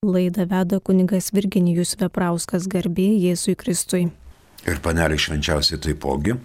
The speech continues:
Speaker 2: Malonūs Marijos radijo klausytojai, girdima laida Aktualieji bažnytinės teisės klausimai. O mes einame prie savo laidos.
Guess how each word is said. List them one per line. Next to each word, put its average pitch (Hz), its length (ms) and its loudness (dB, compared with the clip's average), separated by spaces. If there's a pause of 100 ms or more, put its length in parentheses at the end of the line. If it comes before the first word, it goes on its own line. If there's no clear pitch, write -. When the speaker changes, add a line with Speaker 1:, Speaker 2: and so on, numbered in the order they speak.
(140)
Speaker 2:
Malonūs 80 480 0
Marijos 76 360 -2
radijo 78 280 0
klausytojai, 107 720 0
girdima 76 480 -2
laida 69 400 0
Aktualieji 87 680 0
bažnytinės 87 720 0
teisės 76 480 -2
klausimai. 65 600 -4 (400)
O 98 120 -2
mes 120 280 0
einame 90 320 0
prie 85 160 -2
savo 80 400 0
laidos. 76 640 -2